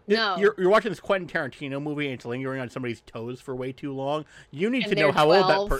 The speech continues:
Speaker 2: twelve.
Speaker 1: yeah.
Speaker 2: <laughs>
Speaker 1: I don't think she
Speaker 2: Oh.
Speaker 1: was twelve. I don't
Speaker 2: Thank
Speaker 1: think the
Speaker 2: God.
Speaker 1: girl from, um, Once Upon a Time in Hollywood was twelve.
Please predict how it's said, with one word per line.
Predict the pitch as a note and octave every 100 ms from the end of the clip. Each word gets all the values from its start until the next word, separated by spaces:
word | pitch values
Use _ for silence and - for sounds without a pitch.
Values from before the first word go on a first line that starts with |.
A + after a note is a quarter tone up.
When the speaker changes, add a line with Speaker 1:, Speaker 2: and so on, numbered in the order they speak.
| D4
Speaker 2:
twelve. | F#3 F4 -
Speaker 1:
yeah. | F4+ - - - _ _ _ _
Speaker 2:
<laughs> | F4 D#4+ - F4 F4 - E4+ -
Speaker 1:
I | E3+
don't | G#3 A#3
think | A3 G3+
she | E4+
Speaker 2:
Oh. | E3+
Speaker 1:
was | D3
twelve. | - D3+ A2+ G#2 - _ _ _ - C#3+ -
I | D#3
don't | F#3+ F#3+
Speaker 2:
Thank | G3 F3+
Speaker 1:
think |
the | E3 D3
Speaker 2:
God. |
Speaker 1:
girl | D#3 C#3+ C3+
from, | - C3 B2+
um, | B2 B2
Once | B2+
Upon | B2+
a |
Time | A#2+ C3
in | A#2+
Hollywood | B2 A#2
was | A#2 -
twelve. | A#2+ A2